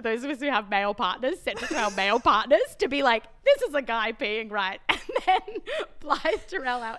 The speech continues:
editor's partner, like, dissected it. And he was like,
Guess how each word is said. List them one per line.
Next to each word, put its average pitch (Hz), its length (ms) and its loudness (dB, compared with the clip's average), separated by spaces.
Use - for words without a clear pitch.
editor's 233 380 -10
partner, 208 360 -6
like, 269 220 2
dissected 220 760 -2
it. - 180 -8
And 226 140 0
he 247 140 -2
was 240 160 -2
like, 202 260 0